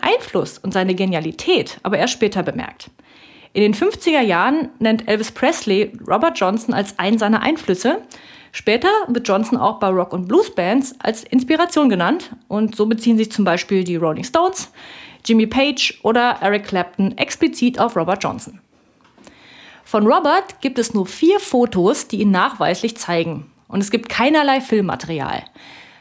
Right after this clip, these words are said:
Das letzte Bild von ihm taucht letztes Jahr auf.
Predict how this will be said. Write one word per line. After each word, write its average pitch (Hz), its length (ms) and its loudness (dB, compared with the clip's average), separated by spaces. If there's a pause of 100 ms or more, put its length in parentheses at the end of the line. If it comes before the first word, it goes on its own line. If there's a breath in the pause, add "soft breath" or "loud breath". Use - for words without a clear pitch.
Das 190 160 0
letzte 359 400 0
Bild 415 260 2
von 381 200 0
ihm 339 400 -4
taucht 285 480 0
letztes 233 440 -2
Jahr 151 220 -2
auf. - 320 -8